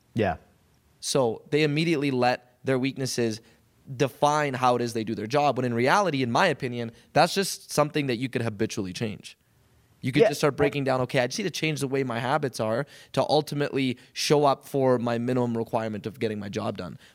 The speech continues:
Speaker 2: But, like, I don't know what you guys think about this, but, like, for anyone jumping into the workforce
Speaker 1: Yeah, it,
Speaker 2: and who
Speaker 1: it
Speaker 2: struggles to put all that time in, it's like, hey, read something like this and understand that, like, maybe you're being a little bit too hard on yourself.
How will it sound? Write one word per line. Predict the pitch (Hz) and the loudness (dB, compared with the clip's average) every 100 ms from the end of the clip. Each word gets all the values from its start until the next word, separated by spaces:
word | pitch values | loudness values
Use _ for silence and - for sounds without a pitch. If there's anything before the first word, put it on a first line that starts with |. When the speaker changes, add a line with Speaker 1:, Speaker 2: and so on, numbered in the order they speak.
| _ | _
Speaker 2:
But, | 151 | 0
like, | 135 123 - _ - - _ _ - | 0 -4 -6 _ -20 -20 _ _ 0
I | 170 | 2
don't | 240 | 2
know | |
what | 202 | -2
you | 165 | -2
guys | 170 156 | 0 2
think | 180 180 | 0 -2
about | 147 127 | -4 -4
this, | 127 | -4
but, | 139 117 | -2 -2
like, | 123 | -2
for | 147 - | -4 -2
anyone | 180 202 202 139 | -2 0 -2 0
jumping | 156 170 165 | 0 0 -2
into | 160 156 | 0 0
the | 135 | -2
workforce | 127 156 185 - 120 110 101 | 2 2 2 -2 -4 -4 2
Speaker 1:
Yeah, | 131 127 | 4 6
it, | 143 170 | 4 4
Speaker 2:
and | |
who | 165 | 2
Speaker 1:
it | 165 | 0
Speaker 2:
struggles | - 175 190 208 | -2 -2 -2 -6
to | 185 | -6
put | 165 - | -6 -6
all | - 131 196 | -6 -6 -4
that | 175 - | -4 -6
time | - 139 170 220 | -8 -6 -6 -6
in, | 262 359 _ _ _ _ | -8 -10 _ _ _ _
it's | 151 202 | -6 -4
like, | 190 - - _ 175 | -4 -6 -20 _ -6
hey, | 214 143 | -6 -6
read | 127 170 | -8 -8
something | 196 214 208 175 | -6 -6 -6 -6
like | 151 | -4
this | 143 151 | -6 -6
and | 147 | -8
understand | 143 139 - 113 190 160 | -8 -8 -10 -10 -8 -8
that, | - | -8
like, | 113 107 - _ _ _ _ _ _ | -8 -8 -12 _ _ _ _ _ _
maybe | 120 147 | -6 -4
you're | 156 | -2
being | 151 151 | -2 -2
a | |
little | 143 | -2
bit | 135 | -4
too | 131 127 | -6 -2
hard | 117 113 | -2 -4
on | |
yourself. | 110 107 - - | -8 -10 -12 -16